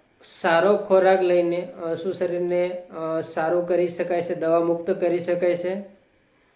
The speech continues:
તો ચોક્કસથી કરી શકાય. જો આપણા ખરાબ ખાઈને, આપણી ખરાબ ખાવાની આદતોના કારણે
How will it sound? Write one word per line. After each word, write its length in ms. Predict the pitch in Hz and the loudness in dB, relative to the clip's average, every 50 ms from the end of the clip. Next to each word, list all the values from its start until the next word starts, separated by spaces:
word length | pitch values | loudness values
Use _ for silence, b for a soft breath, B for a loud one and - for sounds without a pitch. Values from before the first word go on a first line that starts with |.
| _ _ _ | _ _ _
તો 100 | 185 - | -8 -4
ચોક્કસથી 640 | - 185 175 175 - - 196 190 - - 214 214 208 | -2 -4 -4 -2 -2 -4 -4 -4 -4 -2 -2 0 0
કરી 240 | 208 202 196 196 | 2 2 2 2
શકાય. 480 | 190 - 185 175 190 190 196 190 - - - 151 147 | 2 0 -2 -2 0 -2 -2 -2 -6 -12 -16 -4 0
જો 60 | 175 | 2
આપણા 400 | 165 160 165 - 196 202 214 220 | 4 4 4 2 2 4 4 4
ખરાબ 560 | 214 214 - - 190 190 196 202 202 196 - | 2 2 -2 0 2 4 4 4 4 2 -2
ખાઈને, 380 | - - 185 180 185 190 185 185 | -2 0 2 2 2 2 2 0
આપણી 180 | 175 180 175 | 0 -2 -4
ખરાબ 340 | 175 - - 175 175 185 185 180 - | -6 -6 -4 -2 -2 -2 -2 -4 -4
ખાવાની 380 | - 175 175 180 180 180 190 | -6 -2 0 0 0 0 -2
આદતોના 680 | - - 160 165 165 180 202 196 214 202 202 190 180 170 | -4 -4 -6 -4 -2 0 0 2 2 2 2 2 2 0
કારણે 400 | 170 165 156 151 151 151 156 | 0 -2 0 0 -2 -2 -6